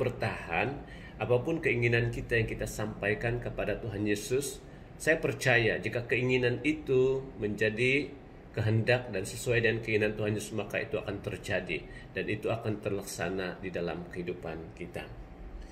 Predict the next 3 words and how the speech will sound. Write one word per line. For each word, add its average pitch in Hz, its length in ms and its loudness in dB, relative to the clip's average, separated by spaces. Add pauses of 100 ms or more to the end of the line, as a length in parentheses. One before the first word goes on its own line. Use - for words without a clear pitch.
(1800)
Perempuan 160 320 4
ini 143 160 2
percaya 117 800 2